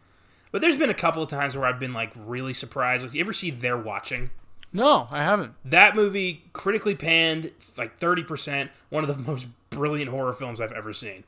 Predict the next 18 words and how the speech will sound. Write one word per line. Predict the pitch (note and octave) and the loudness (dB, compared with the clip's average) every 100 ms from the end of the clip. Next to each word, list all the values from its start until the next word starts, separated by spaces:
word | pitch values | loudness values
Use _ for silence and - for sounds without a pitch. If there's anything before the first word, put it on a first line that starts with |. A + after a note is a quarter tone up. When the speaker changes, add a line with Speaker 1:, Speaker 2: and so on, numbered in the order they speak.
| - | -10
Speaker 2:
That's | D3+ C3 | -6 0
awesome. | C#3+ F3+ - | 2 2 2
Speaker 1:
So | A2+ - F3+ E3+ F3 E3+ E3+ | 0 2 4 4 4 2 -2
creepy. | - D#3 D#3+ G3 A#3 A#3 G#3+ - | -10 0 0 2 0 0 -4 -8
It | D#3 | -6
was | C#3+ | -6
a | |
found | - E3+ G#3+ | 0 2 2
footage | - G3+ E3+ | 0 -4 -2
movie | E3+ E3 E3 D3+ | 0 0 0 -2
dealing | C3+ C#3+ C#3 C3 | -4 -6 -6 -6
with | A#2 | -8
witchcraft. | B2 - - D3+ D#3+ - G3 | -8 -6 0 2 2 -2 -4
Speaker 2:
Oh, | G3 | -2
right | D3 D3+ | 0 -2
on. | F3 F3 G#2+ | -2 -4 -6
Speaker 1:
Really | C3 D3+ E3+ | -2 2 2
smart, | F3 - C#3+ C3+ E3 | 2 0 0 2 0